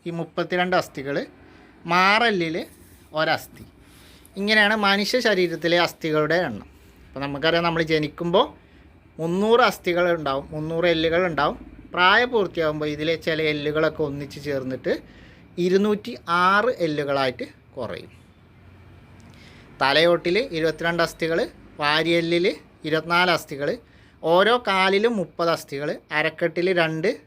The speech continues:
നട്ടെല്ലിൽ മു-, മുപ്പത്തിമൂന്ന്, ഓരോ കൈയിലും മുപ്പത്തിരണ്ട്, മാറല്ലിൽ ഒരു അസ്ഥി. ഇങ്ങനെ മൊത്തം ഇരുന്നൂറ്റി ആറ് അസ്ഥികളാണ് മനുഷ്യ ശരീരത്തിൽ ഉള്ളത്.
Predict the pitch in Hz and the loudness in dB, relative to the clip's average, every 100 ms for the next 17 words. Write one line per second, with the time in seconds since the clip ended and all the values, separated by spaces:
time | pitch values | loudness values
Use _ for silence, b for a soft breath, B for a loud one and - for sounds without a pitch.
0 | _ 147 143 - 160 165 170 180 170 151 | _ -8 -8 -4 -4 -2 0 -2 -2 -4
1 | 156 151 151 160 156 165 165 165 196 277 | -6 -10 -10 -8 -6 -6 -4 -4 -4 -6
2 | b b b b 143 151 170 165 160 151 | b b b b 0 2 2 2 0 0
3 | 170 196 - - 151 - 151 165 160 160 | 0 0 -2 -8 -14 -8 -6 -2 -2 0
4 | 160 285 - _ _ _ 156 156 170 208 | 0 -2 -4 _ _ _ -8 -2 2 4
5 | 202 156 147 220 - - 151 165 220 120 | 2 2 -4 -6 -10 -8 -6 -4 -4 -6
6 | - - - _ _ _ _ _ - 160 | -10 -20 -20 _ _ _ _ _ -10 -2
7 | 170 196 180 156 220 247 170 165 180 185 | 0 2 0 -2 -6 -4 -4 -2 -2 -4
8 | 185 220 185 175 175 156 147 - 147 143 | -6 -4 0 2 0 -2 -4 -6 -4 -2
9 | 135 254 147 139 143 196 175 139 131 117 | -2 -4 -6 -6 -4 -2 0 0 -4 -8
10 | 135 147 - 131 107 80 - | -8 -10 -12 -10 -10 -10 -16